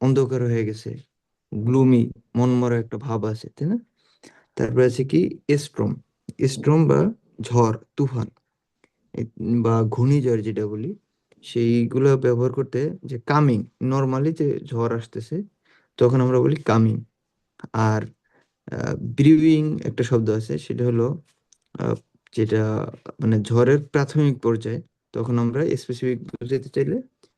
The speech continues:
ব্রাউনিং ইউজ করি। আর একেবারেই ঝড় আঘাত হান-, হানতেছে, তখন আমরা বলি অ্যাপ্রোচিং। তারপর আমরা বাতাস নিয়ে যদি বলি, বাতাসের ক্ষেত্রে কি কি শব্দ ছিল? উইন্ডি। উইন্ডি মানে হলো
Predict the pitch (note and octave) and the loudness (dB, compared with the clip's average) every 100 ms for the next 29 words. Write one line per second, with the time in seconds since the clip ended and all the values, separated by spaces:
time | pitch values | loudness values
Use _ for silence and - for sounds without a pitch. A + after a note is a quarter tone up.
0 | - B2 B2+ B2+ B2 A#2 A2+ - A2+ G3+ | -8 -2 0 2 0 0 -4 -6 -6 -8
1 | - _ _ - _ - - A2+ A2+ - | -10 _ _ -20 _ -18 -6 -2 0 0
2 | A2+ A#2+ D3+ D#3+ C#3+ A#2+ A#2+ A#2+ - B2+ | 0 4 6 4 2 0 -2 -4 -6 -2
3 | C#3+ C#3 C3+ A#2+ A#2 A#2 C3 B2 B2 A#2 | 0 2 0 -2 -6 -6 -4 -4 -4 -8
4 | B2+ B2+ B2 B2 A#2+ B2 D3 - B2 A#2+ | -4 -2 0 0 0 0 0 -2 -6 -6
5 | A#2 A2 - - _ _ _ _ _ _ | -6 -6 -10 -16 _ _ _ _ _ _
6 | _ _ _ _ _ _ _ _ _ _ | _ _ _ _ _ _ _ _ _ _
7 | _ - B2 A#2+ C3+ C#3+ C3+ A2+ A#2 A#2+ | _ -6 -4 0 2 4 4 2 2 2
8 | C#3+ D3 D3+ C#3 C#3 A#2+ A#2 C3 A#3 - | 0 2 0 2 0 0 0 0 -4 -8
9 | _ _ _ _ - - A#2 A#2 A#2+ C#3 | _ _ _ _ -12 -8 -6 -4 -4 -2
10 | C#3 - C#3+ C3+ C#3+ C#3+ C#3 C#3+ D3 F3 | -4 -4 -6 -2 0 2 0 -2 0 -2
11 | A#3 - _ _ _ _ - D#3+ D3+ B2 | -2 -6 _ _ _ _ 0 2 2 0
12 | A2+ - _ _ - C3 C3+ C#3+ D3 D3 | -4 -10 _ _ -8 -2 0 0 2 0
13 | D3+ G3 | 0 -2